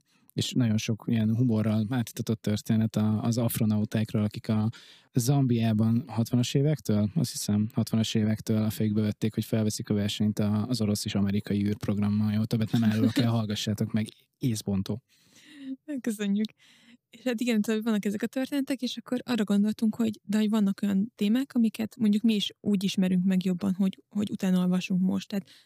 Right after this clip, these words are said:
Speaker 2: nem feltétlenül a történelem oktatás során az iskolában hallottunk róla, de mondjuk olyan, úgy ítéljük meg, hogy erről, erről még többet kéne tudni. Például most egyébként Steló Gábor személy is ilyen, hogy, ö, hogy sokkal nagyobb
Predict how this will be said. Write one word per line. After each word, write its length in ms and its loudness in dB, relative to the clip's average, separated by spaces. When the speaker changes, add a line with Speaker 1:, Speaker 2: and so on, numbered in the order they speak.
Speaker 2:
nem 160 2
feltétlenül 480 -2
a 40 -8
történelem 480 0
oktatás 460 -4
során 440 0
az 80 -2
iskolában 420 -2
hallottunk 480 0
róla, 280 0
de 80 0
mondjuk 320 2
olyan, 400 0
úgy 200 0
ítéljük 320 0
meg, 180 0
hogy 100 0
erről, 360 0
erről 280 0
még 160 2
többet 360 -2
kéne 220 -2
tudni. 280 0
Például 360 0
most 280 -2
egyébként 560 -2
Steló 340 0
Gábor 520 -2
személy 400 0
is 180 -2
ilyen, 220 2
hogy, 320 0
ö, 200 2
hogy 140 0
sokkal 500 -2
nagyobb 380 0